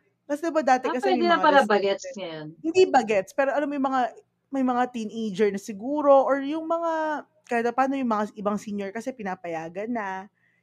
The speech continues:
Speaker 1: So,
Speaker 2: Hmm.
Speaker 1: yung mga, ah, lolo't lola, may mga nakakapagsimba na.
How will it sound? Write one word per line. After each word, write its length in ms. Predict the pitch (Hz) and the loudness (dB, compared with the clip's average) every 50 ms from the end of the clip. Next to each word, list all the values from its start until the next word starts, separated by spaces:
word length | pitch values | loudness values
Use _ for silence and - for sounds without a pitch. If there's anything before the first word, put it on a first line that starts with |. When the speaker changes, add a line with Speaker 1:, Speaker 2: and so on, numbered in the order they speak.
| _ _ _ | _ _ _
Speaker 1:
So, 160 | _ 170 - | _ -14 -12
Speaker 2:
Hmm. 80 | 208 190 | -10 -8
Speaker 1:
yung 120 | 190 185 | -8 -8
mga, 220 | 180 170 165 165 160 156 156 151 151 147 151 135 - _ _ _ _ _ _ _ | -8 -8 -10 -12 -12 -12 -12 -14 -14 -14 -16 -18 -20 _ _ _ _ _ _ _
ah, 580 | 165 165 165 165 165 165 156 151 143 135 131 127 104 _ _ _ _ _ | -16 -14 -12 -12 -12 -12 -12 -14 -16 -16 -16 -18 -20 _ _ _ _ _
lolo't 360 | - 175 170 170 175 170 - | -8 -6 -6 -6 -6 -6 -6
lola, 600 | - 214 233 254 285 311 294 262 254 254 254 254 | -2 0 0 0 0 0 0 0 0 0 0 0
may 120 | 240 233 208 | -2 -2 -4
mga 160 | 196 175 175 | -6 -8 -8
nakakapagsimba 960 | 175 175 175 170 170 - 170 - - 165 156 - - 185 185 196 196 247 277 | -8 -8 -10 -10 -12 -14 -16 -16 -16 -18 -16 -16 -14 -12 -12 -12 -10 -8 -8
na. 480 | 269 254 240 220 220 220 220 214 214 | -6 -6 -4 -4 -6 -6 -8 -8 -10